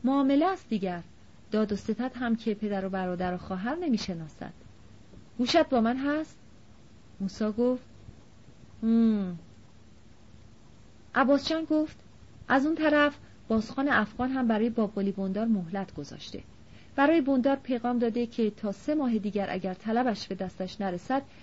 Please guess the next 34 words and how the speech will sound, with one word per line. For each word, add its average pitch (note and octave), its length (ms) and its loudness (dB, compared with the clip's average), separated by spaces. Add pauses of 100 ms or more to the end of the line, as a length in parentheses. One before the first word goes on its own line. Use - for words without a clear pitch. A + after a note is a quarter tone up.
(160)
شیدا C#4 380 4
را E4 100 2
تکه A3+ 340 -4
تکه G#3+ 320 -4
می‌کند A#3+ 400 0
و G#3+ 40 0
برای G3 240 -2
بندار F#3 440 -4
می‌فرستد D#3+ 600 -12
به F3+ 180 -10
قلعهٔ D#3 240 0
چمن. D#3 360 -10 (580)
حالا E4 180 6
فکرش C4+ 460 0
رو A3+ 120 2
بکن A3+ 180 -2
که G#3+ 120 -4
بندار A3 380 0
به G3+ 160 -4
چه - 180 -4
هچلی G#3 540 0 (300)
دارد E3+ 260 -2 (100)
می‌افتد. - 360 -12 (560)
همچی C#4 300 2
به C#4+ 100 4
چارمیخ G#3+ 520 0
طمع G3+ 380 -4
خودش F#3+ 400 -6
کشیده F#3+ 360 -4
شده G#3 260 -4
که C4+ 200 0 (340)
نمی‌تواند B3+ 600 2
بگوید B3 360 0 (140)
قاق. G3 280 0